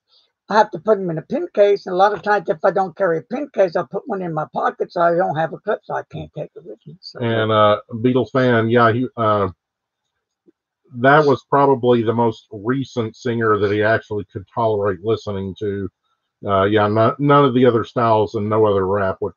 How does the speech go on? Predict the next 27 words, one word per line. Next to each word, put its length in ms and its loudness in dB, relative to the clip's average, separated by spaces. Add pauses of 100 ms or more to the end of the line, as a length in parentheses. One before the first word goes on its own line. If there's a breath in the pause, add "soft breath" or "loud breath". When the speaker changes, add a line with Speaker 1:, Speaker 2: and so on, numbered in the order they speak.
Speaker 2:
fall 200 -10
under 180 -8
that 160 -8
category. 480 -10 (400)
Hello 340 6
to 220 2
Aquaphobe. 840 2 (960)
Speaker 1:
Aquaphobe, 640 6 (120)
almost 340 4
like 240 4 (580)
Aquaman. 1800 2 (500)
Oh, 280 2
hey, 320 0
gang, 320 -2
like 220 -2
the 100 -12
James 400 0
Gang. 440 -2
All 140 -6
right. 380 -4 (2250)
Are 100 2
we 120 4
really 280 0
getting 240 -6
funky 380 -2
down 260 2
today? 500 2